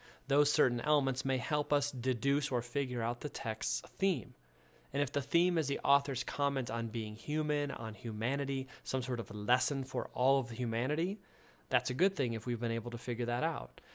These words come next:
And sometimes different texts have different angles on their own. And if we can focus our attention on those through the use of literary lenses, it may help us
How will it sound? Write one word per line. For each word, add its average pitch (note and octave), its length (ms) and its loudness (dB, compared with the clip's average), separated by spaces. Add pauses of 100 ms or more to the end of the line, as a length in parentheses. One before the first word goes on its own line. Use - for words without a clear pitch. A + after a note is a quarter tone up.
(140)
And C3 160 -2
sometimes D3+ 560 2
different D3+ 440 0
texts - 720 -2 (200)
have C3 240 0
different B2 380 -2
angles B2 400 -2
on A#2 160 2
their A#2 200 0
own. G#2+ 380 -2 (320)
And A#2+ 100 -4
if A#2+ 120 -4
we C3+ 100 0
can B2+ 160 -4
focus C3 420 -2
our A2+ 80 0
attention A#2+ 600 -4
on F#3 260 4
those A2 400 -4 (140)
through F3 220 6
the E3+ 100 6
use C3+ 260 0
of A#2 160 -4
literary G#2 420 0
lenses, F3 480 2 (360)
it A2+ 100 -4
may A2+ 160 -2
help B2+ 300 0
us B2+ 260 0